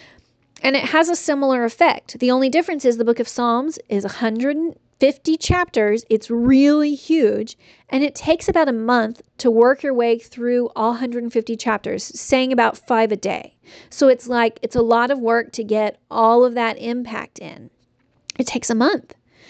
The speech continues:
But Japji contains that same energy vibration of poetry that's, like, problem solving, that talks about the highs and the lows and the mighty, glorious power of God.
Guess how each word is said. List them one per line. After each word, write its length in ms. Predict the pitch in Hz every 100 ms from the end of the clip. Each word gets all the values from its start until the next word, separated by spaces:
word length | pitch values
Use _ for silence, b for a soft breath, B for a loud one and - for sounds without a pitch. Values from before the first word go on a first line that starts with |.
| b b
But 140 | 277 233
Japji 680 | 311 554 - 262 214 226 - _ _ _ _ _
contains 640 | - 294 302 320 339 359 349
that 240 | 285 240
same 560 | - - 269 262 285 294
energy 460 | 247 240 262 277 277
vibration 640 | 285 269 262 262 - 294
of 220 | 240 226
poetry 720 | - 247 240 247 - 269 277 B B B _ -
that's, 240 | 226 226 254
like, 200 | 226 -
problem 480 | - 240 233 269 269
solving, 520 | 302 285 285 302 294
that 100 | -
talks 260 | 240 233
about 240 | 247 226 220
the 60 |
highs 480 | - - 226 226 233
and 100 | 233
the 80 | 226
lows 520 | 208 208 214 220 220
and 100 | 214
the 60 | 202
mighty, 560 | 202 214 214 226 220
glorious 640 | 208 190 233 226 233 233 226
power 340 | - 214 220
of 140 | 214 -
God. 340 | 202 208